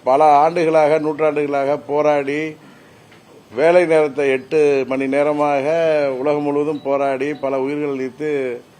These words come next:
புரட்சிகள் நடந்து தான் எட்டு மணி நேரமா தொழிலாளர்களுக்கு வேலை நேரம் ஒது-, ஒதுக்கப்பட்டது.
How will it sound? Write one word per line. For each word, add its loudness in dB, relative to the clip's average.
புரட்சிகள் 0
நடந்து -2
தான் 0
எட்டு -2
மணி -2
நேரமா 0
தொழிலாளர்களுக்கு -2
வேலை -4
நேரம் -4
ஒது-, -10
ஒதுக்கப்பட்டது. -6